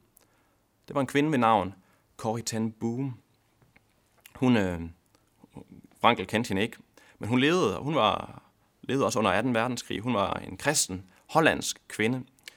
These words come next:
som havde, øh, brugt sin, sin tid på at, at beskytte, øh, jøder under nazi-, fra nazisterne,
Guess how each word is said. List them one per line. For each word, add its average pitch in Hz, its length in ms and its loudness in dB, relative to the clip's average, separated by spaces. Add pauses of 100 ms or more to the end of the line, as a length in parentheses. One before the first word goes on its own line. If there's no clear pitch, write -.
som 95 240 -2
havde, 87 400 -2
øh, - 1300 -20 (500)
brugt - 200 0
sin, 90 360 -4 (180)
sin 98 200 -10
tid 139 180 0
på 107 200 2
at, - 80 0
at 82 120 -6
beskytte, 156 480 -2 (760)
øh, 90 320 -8
jøder 143 320 2
under 101 300 2
nazi-, 90 300 -4
fra - 180 0
nazisterne, 98 600 0